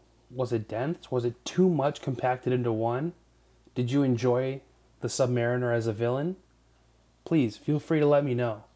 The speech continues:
And stay tuned when we come back for the next episode of Issue five, where we finally meet my favorite villain, perhaps of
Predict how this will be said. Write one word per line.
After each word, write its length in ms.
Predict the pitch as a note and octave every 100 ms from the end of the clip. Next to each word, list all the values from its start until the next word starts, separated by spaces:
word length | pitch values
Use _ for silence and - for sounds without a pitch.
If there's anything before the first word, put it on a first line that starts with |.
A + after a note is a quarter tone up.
| _ _ _ -
And 120 | B2+
stay 220 | - D3+
tuned 500 | D3 - D#3+ C3+ A2
when 120 | A2+
we 80 | A#2
come 180 | B2 C3
back 240 | C3 C3
for 80 | -
the 100 | A#2+
next 300 | A#2+ C#3 -
episode 460 | C3+ A2+ A#2+ C3 A#2
of 140 | A2+
Issue 260 | C#3 - C#3+
five, 520 | - C3 B2+ A2 G#2+ -
where 160 | A#2
we 120 | A2 A2
finally 720 | - - D3 C#3 D3+ D3+ D3
meet 380 | C3+ B2 A#2 - _ _ _ _ _
my 200 | B2+ A2+
favorite 800 | G#2+ - - D3 D3 C3+ D3 C3+
villain, 580 | A2+ B2 B2+ A#2 G#2+ G#2+
perhaps 580 | - C3 - D#3 D#3+ -
of 140 | B2+